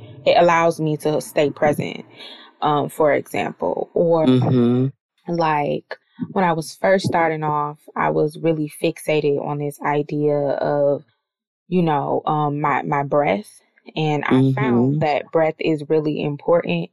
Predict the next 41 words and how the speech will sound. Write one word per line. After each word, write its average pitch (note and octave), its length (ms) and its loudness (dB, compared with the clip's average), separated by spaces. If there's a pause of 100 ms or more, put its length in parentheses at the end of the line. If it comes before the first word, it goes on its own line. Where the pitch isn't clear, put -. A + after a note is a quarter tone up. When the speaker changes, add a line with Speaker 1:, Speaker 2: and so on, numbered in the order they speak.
Speaker 1:
but - 100 -2
I've F3 260 -2
allowed D3+ 420 0
myself D#3 360 -6
to D#3 120 -6
flow D#3 340 0
into D#3 280 -4
things, E3 460 -8
you D#3 80 -6
know, D3 180 -2
like, D3 280 -2 (360)
I A#3 100 2
don't B3 100 4
know, D#3 340 -2
I, F3 200 -2
my F3 300 -2
inner, G3 540 -2 (320)
s-, - 340 -14
I G3 120 0
don't F3 120 0
know E3+ 120 -2
what F3 160 0
I E3 80 -2
wanna E3+ 220 -2
call F3+ 260 -2
it, - 200 -2
but D3+ 300 2 (240)
there's F#3 260 4
a E3 460 2 (100)
part F3+ 280 0
of E3+ 120 2
me D3+ 300 -2
where D3 500 -2 (520)
I, F3 100 2
like, D#3 260 2
judge E3+ 360 2
myself D3+ 480 -2
as D#3 240 0
I'm D3 180 -2
doing D#3 360 -2
things. - 520 -12